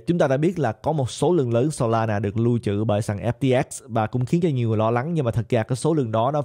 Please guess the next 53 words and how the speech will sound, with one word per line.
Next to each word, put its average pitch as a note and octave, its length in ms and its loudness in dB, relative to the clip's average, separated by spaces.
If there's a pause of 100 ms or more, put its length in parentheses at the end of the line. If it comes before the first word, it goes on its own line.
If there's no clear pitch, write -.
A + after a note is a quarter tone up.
phần G#2+ 160 -2
lớn A2+ 260 0
đã A#2+ 120 2
bị G#2 140 -2
lock B2+ 220 -2
lại F#2+ 220 -2
một G2 180 -6
thời A2 140 -2
gian G#2 180 -2
dài. G#2 260 0 (340)
Chúng C3+ 120 -4
ta B2 100 4
đã A2+ 80 0
từng A#2+ 220 -2
nói A2 160 0
đến C#3+ 140 -2
cái C#3+ 200 0
thông B2 220 -4
tin A#2+ 120 0
này A2 100 0
cách A2+ 200 -6
đây, A2 260 0
à, G#2 200 0
vài G2+ 200 -2
tháng A2+ 200 -2
rồi C#3+ 140 2
các C3 80 -2
bạn. G2 240 -2 (320)
Và A#2+ 120 2
cái E3 200 0 (100)
quỹ B2 360 2
Pantera C3+ 440 2
Capital B2+ 600 0
đó, A#2 100 0
họ A2 180 -2
nói A#2 140 0
là C3 60 2
họ G#2 180 -2
đang A2+ 320 0
đàm G2 240 0
phán B2 380 -2
để A2 140 0
mua B2 320 2
lại G2 260 0
cái A#2+ 160 -4
số D3 300 0
lượng G#2+ 220 0
token A#2 300 0
này G#2+ 100 0
từ G2+ 120 -4
F G#2+ 120 0
T C3 380 0
X. - 120 -14